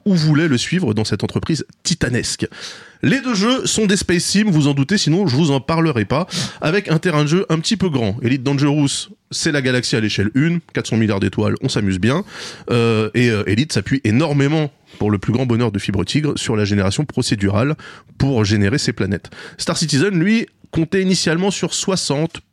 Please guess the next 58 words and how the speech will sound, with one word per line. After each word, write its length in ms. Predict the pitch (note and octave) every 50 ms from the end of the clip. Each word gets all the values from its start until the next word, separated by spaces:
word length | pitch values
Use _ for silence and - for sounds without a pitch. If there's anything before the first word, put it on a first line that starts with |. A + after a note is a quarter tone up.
| - -
puis 120 | B2 C3+
soixante-dix, 640 | C3+ - D#3 D3 - E3+ D#3+ D3 A#2 A#2+ B2+ - -
puis 220 | - - A#2+ A2+ A2
cent 260 | - - - D#3 E3+
systèmes, 500 | - - D#3 - - C3+ C3+ D#3 E3+ E3 - - - - - - - - _
parce 140 | - - -
qu'en 100 | - G#2
fait, 220 | - D#3 D3+ - -
ils 100 | G2+ G#2
en 80 | G#2+
ajoutaient 320 | C3 C#3 B2 C3 A2 - F3+
au 80 | D#3
fur 200 | A2+ - - D3+
et 40 | D3
à 60 | C#3
mesure 340 | C3+ C#3 C3 B2 F3+ F3+ -
que 80 | - C#3
le 100 | B2 A#2
financement 440 | - - B2 A#2+ A#2 - - F3
battait, 260 | D#3+ A#2 A2+ G#2+ - D3
euh, 340 | D#3 C#3+ A#2+ G#2+ G#2 G2+
battait 280 | F#2+ G2 G#2 - E3+ E3+
les 80 | D#3 C#3
records. 400 | A#2 A#2 - - G#2 G2 G#2 - - - - -
Ils 120 | G#2 G2
en 100 | G2 G2+
ont 80 | G2+ G#2+
encore 200 | G#2 - D3 A#2
battu 220 | A#2 G#2+ - -
un 60 | C3+
l'année 180 | C#3+ A#2 A2+ A2+
dernière, 300 | G#2+ G2+ G2+ A#2 C3+ B2+
d'ailleurs. 320 | A2+ G#2 G2+ F#2 - D#3+ - - - - - - - - - - - _ -
Euh, 140 | A#2+ A2+ -
au 100 | - F3+
départ, 500 | E3+ G#3 G3 - A3+ A3 F#3+ D3 G#2+ - -
et 60 | -
bien 160 | B2 C3 E3
que 60 | F3 -
ces 160 | - G3+ D#3+
deux 180 | B2+ D#3 G3
jeux 180 | G3 F3 G#3 G#3
mettent 200 | F#3 D#3+ D#3 -
en 80 | D#3 D3+
avant 280 | D#3 D3+ D3+ D#3 D#3
des 200 | C3+ A#2+ A2+ A2
aventures 280 | B2 A#2+ B2+ - C#3+ A#2
spéci-, 280 | - - C3+ - - -
spatiales 580 | - - - C3+ B2 - - C#3+ C#3 B2+ G#2 - -
et 100 | A#2 A#2+
des 120 | A#2 B2+
vaisseaux 280 | A#2+ B2 A#2 - C3 B2
qui 120 | - A#2
font 160 | A2 - A2 G2
piou-piou 400 | - - D3+ C3+ - - D#3+ B2+
avec 160 | A2+ G#2+ G2
des 80 | G#2
lasers, 340 | G#2+ G2+ G2+ G2+ A2 C3 D#3